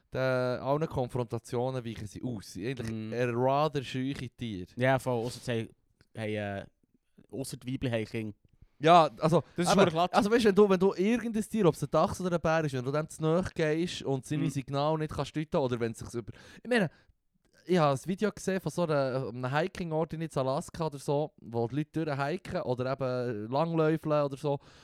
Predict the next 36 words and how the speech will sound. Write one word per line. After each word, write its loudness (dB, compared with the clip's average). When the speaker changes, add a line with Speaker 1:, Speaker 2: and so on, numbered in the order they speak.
Speaker 1:
Und -8
es -6
ist -2
der -6
gleiche -6
Bär, 0
es -10
sind -6
andere -2
Gruppen, -2
es -8
ist -10
so -4
ein -4
Videozusammenschnitt -6
auf -10
Speaker 2:
Mhm. -6
Speaker 1:
Nature -2
is -6
Metal. -6
Und -12
der -14
Bär 0
ist -8
dann -4
schon, 0
weißt, -4
wenn 2
du -2
dort 4
hergehst -4
und -6
du -2
mit -4
der 0
Langlaufski, 0